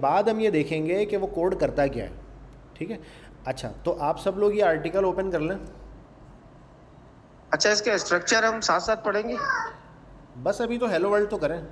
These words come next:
Speaker 1: ये कह रहे हैं ना हेलो World कर लें फिर देखेंगे आगे, तो हम भी यही करते हैं। ये जो go here का button है ना, go here का button है, इस पे right click करके आप इसको नए टैब में open कर लें, go here, सही है, ये आपने open कर लिया इसको। The project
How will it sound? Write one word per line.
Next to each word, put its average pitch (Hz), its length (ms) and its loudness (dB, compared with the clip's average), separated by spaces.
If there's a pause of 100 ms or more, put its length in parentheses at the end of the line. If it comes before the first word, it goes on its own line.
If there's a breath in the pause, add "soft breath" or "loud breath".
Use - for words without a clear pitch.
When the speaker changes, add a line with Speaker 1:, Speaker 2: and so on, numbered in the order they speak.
Speaker 1:
ये 139 80 -4
कह 160 160 0
रहे 202 120 2
हैं 226 60 0
ना 233 60 0
हेलो 175 220 4
World 202 180 4
कर 196 100 0
लें 233 120 0
फिर 226 140 -2
देखेंगे 143 380 -2
आगे, 113 220 -2 (580 loud breath)
तो 151 60 -2
हम 165 160 -2
भी 208 100 -2
यही 196 100 0
करते 120 280 -2
हैं। 117 100 -10 (320 loud breath)
ये 185 100 4
जो 254 180 2
go 196 220 8
here 214 220 6
का 233 80 6
button 180 260 2
है 220 60 0
ना, 220 100 -2 (640)
go 165 160 4
here 190 220 4
का 208 80 4
button 165 240 2
है, 202 100 -2 (100)
इस 156 80 -6
पे 185 160 0
right 160 260 2
click 190 220 -4
करके 165 280 -2
आप 156 260 0
इसको 156 260 -6
नए 143 320 -2
टैब 139 240 2
में 147 100 -2
open 120 240 -4
कर 101 140 -10
लें, 98 220 -12
go 131 160 0
here, 104 180 -6 (1080 loud breath)
सही 185 160 -8
है, 143 140 -8
ये 123 80 -2
आपने 131 220 -2
open 117 220 -6
कर 101 140 -12
लिया 101 200 -12
इसको। - 180 -18 (1900 loud breath)
The 151 160 0
project 185 540 0